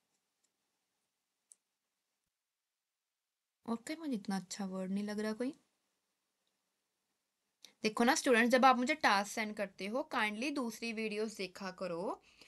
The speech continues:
वीडियोज़ में क्या होता है कि, अ, अ, जो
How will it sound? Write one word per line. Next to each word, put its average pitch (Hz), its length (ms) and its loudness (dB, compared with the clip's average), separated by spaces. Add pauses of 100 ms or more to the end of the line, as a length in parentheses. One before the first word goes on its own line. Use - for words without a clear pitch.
(180)
वीडियोज़ 240 500 0
में 302 180 0
क्या 254 200 0
होता 214 360 -6
है 190 460 -4 (420)
कि, 285 220 -4
अ, - 60 -18 (640)
अ, 190 220 0
जो 247 400 0